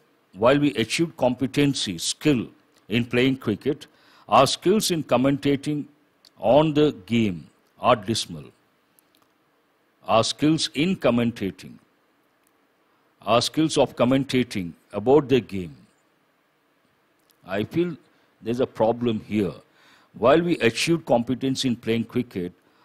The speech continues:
our skills of commentating about the game are dismal. Our skills in commentating on the game.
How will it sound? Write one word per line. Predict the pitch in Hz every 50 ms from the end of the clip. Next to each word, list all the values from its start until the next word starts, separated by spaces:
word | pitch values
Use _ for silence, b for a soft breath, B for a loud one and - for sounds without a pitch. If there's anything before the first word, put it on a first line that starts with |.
| b -
our | 95 110 120
skills | - - - - 147 160 180 - - 160
of | 135 - -
commentating | - 117 117 127 131 131 123 - 123 123 120 - - 95 82 78 - _ _ _ _ _ _ _ _ _
about | 92 104 107 120 143 165 156 127
the | 117 127 117
game | 120 - 120 110 101 92 92 - _ _
are | - 110 113
dismal. | 98 92 110 107 - - - 95 82 73 71 - _ _ _ _ _ _ _ _ b b b b b b b
Our | 92 98 117 120
skills | - - - 151 165 160 - - -
in | 131 147 185 196 -
commentating | - 156 135 131 127 127 117 - - 107 98 - - 135 147 131 - _ _ _ _ _ _ _ _ _ _ _ _
on | 98 104 120 143 156 143
the | 143 135 110
game. | 87 98 98 90 82 73